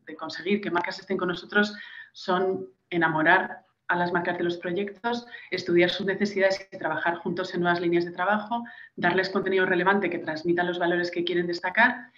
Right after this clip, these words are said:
y trabajar en la influencia en redes sociales dándoles herramientas positivas de comunicación. Eh, aquí vamos a hablar de patrocinio y, y,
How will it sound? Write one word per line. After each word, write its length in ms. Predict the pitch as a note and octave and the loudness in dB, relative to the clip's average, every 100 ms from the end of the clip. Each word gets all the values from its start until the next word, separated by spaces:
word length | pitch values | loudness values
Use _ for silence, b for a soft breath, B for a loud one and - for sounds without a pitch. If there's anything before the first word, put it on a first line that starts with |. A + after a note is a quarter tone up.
| B | B
y 100 | F3+ | -4
trabajar 380 | F3 D#3+ D#3+ E3+ | -2 0 2 2
en 100 | F#3 | 2
la 80 | F3 | 2
influencia 720 | - - _ - E3 F3 F3+ | 0 -6 _ -8 -4 -2 0
en 60 | F3 | 0
redes 220 | F3 F3 | 0 -2
sociales 560 | F3 F3 F#3 F#3+ - - | -4 0 0 0 -6 -6
dándoles 360 | E3+ E3+ E3+ | -2 0 -2
herramientas 540 | F3 E3+ E3+ E3+ F3+ - | -2 0 4 4 2 -4
positivas 420 | E3+ - E3 E3+ | -8 -6 -4 -4
de 80 | E3+ | -2
comunicación. 800 | D3+ C#3+ C#3 C#3 - C3+ C3 _ B B B B B _ | 0 2 0 -6 -4 -4 -4 _ B B B B B _
Eh, 600 | G3 E3+ E3 D#3+ D#3 D#3 E3 | 2 4 4 2 2 2 0
aquí 300 | D#3 F#3+ G3 | -2 -4 -4
vamos 200 | F#3+ F#3+ | -2 0
a 40 | |
hablar 160 | F#3+ F#3+ | 0 0
de 100 | E3+ | 0
patrocinio 680 | D#3 D3+ - E3+ F3+ F3+ | -2 -4 -4 0 0 2
y, 380 | F3 D#3 D3+ C#3+ | 2 2 0 0
y, 640 | E3 D#3 D3 D3 D3 - | -4 0 0 0 -2 -4